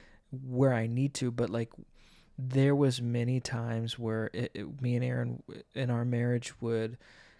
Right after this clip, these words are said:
come to a disagreement, and an argument would be made, or my feelings would get hurt over something small that was just simple miscommunication. And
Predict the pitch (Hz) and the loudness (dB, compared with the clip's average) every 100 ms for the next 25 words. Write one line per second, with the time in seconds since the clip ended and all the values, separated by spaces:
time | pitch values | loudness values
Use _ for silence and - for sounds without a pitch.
0 | _ - 131 123 - - 117 113 110 110 | _ -4 -2 -2 -2 -2 0 0 -2 -4
1 | - - 120 123 113 117 - 135 139 135 | -8 -6 -4 -2 -4 -4 2 4 6 4
2 | 123 - - - 120 117 113 113 113 117 | 2 -6 -16 -6 -2 0 0 -2 -4 -4
3 | 110 120 117 110 117 117 117 117 117 117 | -2 -2 -2 -2 -2 -2 0 0 2 0
4 | 113 113 110 110 - 123 120 - 135 131 | 0 -2 -4 -8 -6 -6 -4 -2 0 -2
5 | 123 120 - 127 127 131 120 123 123 - | -4 -4 -4 -4 -4 -6 -6 -6 -6 -10
6 | - 143 139 127 123 - - - - - | -6 -2 0 0 -2 -4 -14 -20 -20 -6
7 | 120 117 104 - 127 - 143 - - 135 | 0 0 -2 -2 -4 0 -2 0 0 0
8 | 135 123 117 - 120 110 110 131 135 - | 0 0 -2 -4 -4 -4 -4 -2 -2 -2
9 | 143 139 131 - - - - - 123 127 | 0 0 -4 -8 -20 -20 -14 -4 0 2
10 | 123 | 0